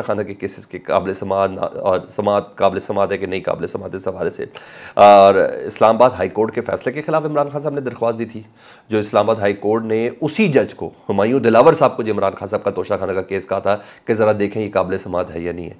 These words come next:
جس جج کے اوپر already درخواست ہے اور جو سات دن کا موقع دیا تھا اور ٹائم دیا تھا، اس نے تین دن کے اندر بغیر گواہان کو سنے، بغیر عمران خان صاحب کے وکلا کو سن کے کیا تھا، تو ایک وہ درخواست تھی، اس کے خلاف درخواست تھی۔ اور، آ، مین وائل نا، آ،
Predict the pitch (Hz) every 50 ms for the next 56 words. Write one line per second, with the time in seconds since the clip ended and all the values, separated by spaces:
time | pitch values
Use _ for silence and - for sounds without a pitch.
0 | - - - _ 110 110 131 160 - 113 113 117 117 - - 120 107 123 117 110
1 | 110 107 101 101 107 90 95 - - - 90 95 95 - - 78 - - - -
2 | - - - 107 104 107 117 113 - - - 131 143 135 139 139 123 127 120 110
3 | 101 95 101 104 92 92 90 87 - - - - - - - - _ - 104 107
4 | 107 101 101 - - 101 107 113 113 113 113 104 - 98 - - 101 - 120 107
5 | 107 - 156 165 180 165 147 127 123 117 107 107 110 98 92 92 92 92 92 104
6 | 101 123 151 175 160 139 131 117 117 113 107 107 101 104 101 - 107 98 95 90
7 | 82 95 98 113 143 165 160 147 - - - - - _ 104 107 107 104 104 -
8 | 104 98 - 104 110 113 98 92 90 98 98 98 98 95 - - 92 90 104 -
9 | 95 95 - - 92 90 - 107 107 - 113 117 131 143 151 160 - - 156 143
10 | 147 - - 139 135 - _ - 123 - - 165 - 160 147 143 135 135 127 -
11 | 127 113 113 - - - - - - - - - - - - 104 104 101 95 98
12 | 98 101 98 95 95 92 92 95 - - - - _ - 165 208 202 180 156 127
13 | 120 110 101 90 - - - _ - -